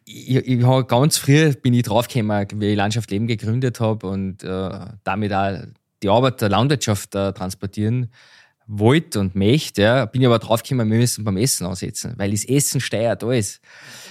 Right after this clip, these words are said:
Äh, wir glauben ja oft als Bauern, als Bäuerinnen, "Nein, wir müssen über Landwirtschaft reden" und, und nein, du musst über das Essen reden, weil das steuert alles. Eben,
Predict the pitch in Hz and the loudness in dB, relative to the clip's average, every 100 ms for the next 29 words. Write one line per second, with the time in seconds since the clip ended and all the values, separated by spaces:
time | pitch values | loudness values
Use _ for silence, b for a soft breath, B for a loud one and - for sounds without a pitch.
0 | B 104 107 107 92 113 110 113 131 117 | B 0 2 2 2 0 0 0 2 4
1 | 113 131 - 107 - 92 107 131 117 107 | 6 4 2 0 2 4 4 4 2 -2
2 | 101 107 131 120 117 95 113 117 104 110 | -2 -2 -2 -2 -4 -2 -2 0 0 -2
3 | - 101 92 104 113 107 107 98 95 101 | -2 -2 -2 -2 -2 -4 -4 -6 -6 -4
4 | 107 104 101 98 - 101 95 B B B | -2 -2 -4 -6 -8 -8 -8 B B B
5 | 107 127 110 101 110 104 90 - 127 - | -2 0 -2 -2 -2 -2 -4 -2 0 0
6 | 113 98 92 98 92 - 131 - 113 113 | 0 -2 -4 -4 -6 -2 0 0 0 0
7 | 104 107 104 - _ _ 127 123 101 | 0 -2 -2 -6 _ _ 0 0 0